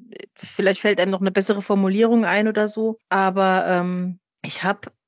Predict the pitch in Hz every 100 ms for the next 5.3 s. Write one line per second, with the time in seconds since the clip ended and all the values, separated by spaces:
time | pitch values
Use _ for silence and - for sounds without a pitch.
0 | _ - 185 - 190 - 214 - 240 226
1 | 233 226 262 240 220 202 185 196 - 175
2 | 202 247 285 269 - 220 214 - - 196
3 | 190 127 185 185 175 151 - - 180 -
4 | 165 247 262 262 254 240 - 262 269 247
5 | 240 190